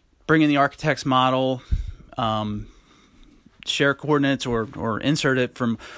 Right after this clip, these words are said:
origin or whatever, whatever their setup may be. But it's like, as you bring them in, you know, there's always gonna be a model that's, like, placed somewhere else and they didn't, you know, somebody didn't, didn't follow whatever the system may be, or even worse yet, there wasn't even a system in place.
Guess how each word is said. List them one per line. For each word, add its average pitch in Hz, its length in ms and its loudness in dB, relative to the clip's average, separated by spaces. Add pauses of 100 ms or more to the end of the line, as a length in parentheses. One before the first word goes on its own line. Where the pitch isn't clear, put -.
(120)
origin 139 400 2
or 117 40 0
whatever, 135 360 4
whatever 135 400 0
their 123 100 0
setup 131 320 0
may 117 160 -2
be. 131 360 0 (460)
But 127 140 0
it's 110 160 -2
like, 107 220 -2
as 127 260 2
you 127 80 -6
bring 127 280 0
them 117 180 -2
in, 120 380 -2 (600)
you 135 80 -6
know, 110 280 -6
there's 127 220 -2
always 135 280 0
gonna 123 160 -2
be 113 120 0
a 110 40 0
model 107 320 0
that's, 98 240 -8
like, 98 120 -6 (320)
placed 117 420 -4
somewhere 113 420 0
else 104 380 -2
and 110 160 -2
they 107 80 -4
didn't, 107 280 -4
you 110 100 -4
know, 98 160 -8
somebody 120 360 -2
didn't, - 400 -8
didn't 127 280 -4
follow 110 260 0
whatever 110 300 -4
the 101 100 -8
system - 300 -6
may 110 140 -2
be, 117 180 -2
or 113 180 -2
even 113 220 -2
worse 113 260 -4
yet, 123 180 0 (280)
there 135 100 2
wasn't 127 320 2
even 110 260 -4
a 104 60 -4
system 107 380 -4
in 101 80 -8
place. - 480 -6